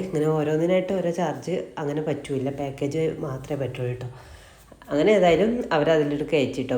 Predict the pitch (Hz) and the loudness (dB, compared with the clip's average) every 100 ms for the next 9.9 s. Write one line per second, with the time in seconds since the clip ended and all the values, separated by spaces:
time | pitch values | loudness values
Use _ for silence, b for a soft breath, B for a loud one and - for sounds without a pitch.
0 | - 156 196 220 214 185 - 170 196 226 | 0 0 2 0 -2 -8 -6 0 2 6
1 | 226 214 185 185 175 190 226 - 180 151 | 6 6 4 2 4 2 2 -2 -2 0
2 | 151 147 139 135 - B B B 147 160 | 0 -2 -4 -6 -10 B B B -4 4
3 | 190 175 165 170 208 - - - - 175 | 6 6 4 6 6 4 -2 -14 -4 2
4 | 160 151 147 147 233 240 - - - - | 4 6 6 4 2 -2 -10 -20 -20 -20
5 | - - _ - 151 147 143 139 135 - | -20 -20 _ -10 -6 -4 -4 -6 -10 -16
6 | B B B - 160 180 170 - 165 165 | B B B -2 2 4 4 0 -2 -2
7 | 208 196 190 165 165 175 170 160 262 294 | -2 2 2 4 2 0 -4 -4 -4 -2
8 | 180 165 151 147 147 151 147 131 160 196 | 0 2 2 2 2 0 0 0 -2 -4
9 | - B B B B - 151 143 202 | -6 B B B B -8 -4 0 2